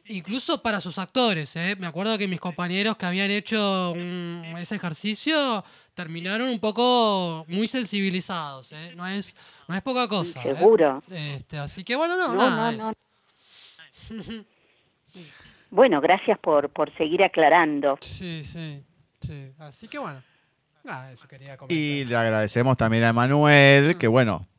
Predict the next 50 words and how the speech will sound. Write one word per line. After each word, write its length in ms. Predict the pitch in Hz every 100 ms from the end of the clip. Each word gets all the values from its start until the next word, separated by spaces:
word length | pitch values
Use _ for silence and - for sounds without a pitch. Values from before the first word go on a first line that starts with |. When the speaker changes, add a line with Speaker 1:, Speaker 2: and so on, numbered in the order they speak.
| _
Speaker 3:
no, 160 | 90 85
nos 140 | 87
pidió 480 | - 104 101 110 120
para, 400 | 113 98 87 82
para 180 | 82 87
que 80 | 95
leamos 280 | 98 101 135
algo, 280 | 147 104 104
¿no? 100 | 113
Así 160 | 104
salimos 320 | 90 95 92
un 80 | 95
poquito 400 | 90 98 98 90
de 60 | 82
la, 180 | 76 73
de 140 | 76 85
la 120 | 90
rutina, 640 | 92 - 120 120 117 98
de 40 |
lo 80 | 87
que 40 | 87
vamos 240 | 92 90 90
eligiendo 600 | 87 - 101 98 87 78
y 40 |
todo. 320 | 73 69 58
Speaker 1:
Sí. 120 | - - - _ _ - - - - - -
Speaker 3:
Eh, 280 | - 113 110
Speaker 2:
Está 80 | 294
Speaker 3:
y 80 | 277
a- 40 | 294
Speaker 2:
muy 80 |
lin-, 260 | 262 277 240
a... 60 | 220
mí 120 | 277
me 80 | 277
encanta 460 | 262 247 220 202 185
que 100 | 180
nos 140 | 180
pidan, 680 | - 196 185 180 170 165 165 - _ - _ _ -
eh, 140 | 170
que 160 | - 175
leamos 480 | 170 190 202 202 196 -
algunos 400 | 165 175 180 180
autores, 600 | 170 160 160 151 156 160 - - _ _ _ _ _ _ _ _
Speaker 1:
Sí, 200 | - 240
está 100 | 175
bueno 260 | 165 165 330
Speaker 2:
porque 640 | 349 165 160 160 156 151
Speaker 1:
eso. 100 | 147
Speaker 2:
quizás, 440 | - 175 247 269